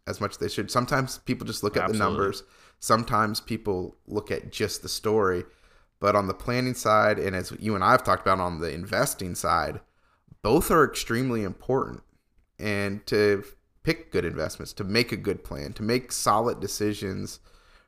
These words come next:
Speaker 1: for our clients, all of that goes into account because, and everyone's story is different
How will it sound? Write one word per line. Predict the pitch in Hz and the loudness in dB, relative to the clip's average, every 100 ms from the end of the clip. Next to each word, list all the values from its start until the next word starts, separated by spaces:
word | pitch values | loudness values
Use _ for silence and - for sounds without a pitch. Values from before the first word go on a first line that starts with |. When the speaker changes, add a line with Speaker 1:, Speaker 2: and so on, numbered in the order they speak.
| _ | _
Speaker 1:
for | - 113 107 | -2 4 4
our | 98 | 4
clients, | - 98 110 101 87 78 - - - _ - | 0 -2 0 0 -4 -8 -12 -14 -16 _ -2
all | 117 151 | 0 2
of | 131 | 2
that | 127 - | 0 0
goes | 113 107 110 | 0 0 0
into | 104 107 - 98 107 107 107 107 113 _ _ _ _ _ - | -4 -6 -6 -4 -2 -2 -4 -6 -10 _ _ _ _ _ -8
account | 110 - 131 175 - _ | -6 0 0 0 -8 _
because, | - - - - - - - | -12 -6 -4 -6 -16 -10 -4
and | 107 | 0
everyone's | - 107 120 117 117 - | 0 2 0 0 -2 -2
story | - 107 110 | -2 0 0
is | 117 113 - _ - | -2 -4 -8 _ -4
different | - - - - - | -2 -2 -10 -12 -20